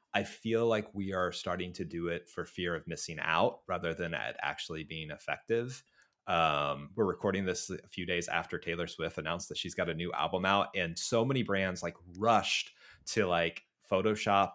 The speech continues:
their product or their mascot into that. And if you did, great. Maybe it, it worked for you, you know, but I feel like so many,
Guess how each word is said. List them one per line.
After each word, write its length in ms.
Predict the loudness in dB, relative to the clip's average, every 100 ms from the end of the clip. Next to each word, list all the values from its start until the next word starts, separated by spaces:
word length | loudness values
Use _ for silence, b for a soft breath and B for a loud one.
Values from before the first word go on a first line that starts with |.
| -2
their 160 | 2 2
product 580 | 2 2 4 4 2 -4
or 80 |
their 160 | 0 0
mascot 800 | 4 4 4 2 2 2 2 -2
into 220 | -8 0
that. 140 | 0 0
And 100 | 0
if 80 |
you 60 | 2
did, 220 | 4 2
great. 400 | 2 6 6 4
Maybe 220 | 0 2
it, 80 | 2 0
it 180 | -4 -2
worked 240 | -4 -4
for 80 | -6
you, 380 | -2 0 0 -4
you 100 | -2
know, 260 | 0 0 -2 B B _ 6
but 400 | 8 10 8 4 -12 _ 4
I 120 | 4
feel 260 | 4 0 2
like 220 | 2 0
so 220 | -10 -4 -2
many, 160 | -2